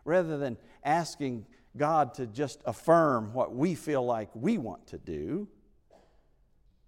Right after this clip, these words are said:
If you want to find the kingdom of God and his righteousness, you have to stop running towards sin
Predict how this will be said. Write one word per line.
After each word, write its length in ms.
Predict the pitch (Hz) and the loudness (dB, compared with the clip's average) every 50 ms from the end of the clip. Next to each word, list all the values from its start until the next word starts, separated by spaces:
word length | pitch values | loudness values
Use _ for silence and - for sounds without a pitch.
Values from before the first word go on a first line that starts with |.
| _ _ _ _ _ _ _ _ _ _ _ _ _ - | _ _ _ _ _ _ _ _ _ _ _ _ _ -10
If 120 | 110 107 - | -8 -6 -2
you 80 | 208 | 0
want 160 | 233 220 185 160 | 2 2 2 2
to 40 | |
find 420 | - - 160 170 185 190 185 180 156 | 0 0 -2 -2 0 0 0 0 0
the 60 | 135 | -2
kingdom 360 | - - 190 196 185 170 151 | -2 0 0 2 2 2 0
of 160 | 139 120 127 | 0 -2 2
God 480 | 135 170 214 233 220 175 147 151 160 156 - - - - - - _ - | 2 4 4 6 4 4 4 2 0 -2 -6 -16 -20 -20 -20 -20 _ -6
and 120 | 117 123 | -4 -4
his 320 | 117 - - 247 294 240 180 | -2 0 0 2 2 2 2
righteousness, 760 | 190 220 233 254 254 233 - 135 120 - - 131 131 - - | 2 2 2 2 -2 -4 -4 -6 -6 -6 -6 -8 -8 -4 0
you 60 | 240 | 0
have 100 | 247 240 | 0 0
to 100 | - 175 | -2 -6
stop 400 | - - - 196 190 185 180 - | -8 -4 -2 -2 0 0 -2 -2
running 340 | 170 180 185 185 185 175 160 | -2 -2 0 0 0 -2 -4
towards 560 | 156 - - 160 165 190 233 269 262 220 - | -4 -4 -2 0 2 4 4 4 2 0 -4
sin 400 | - - - 123 113 123 147 165 | -8 -6 -4 -4 -2 -4 -4 -6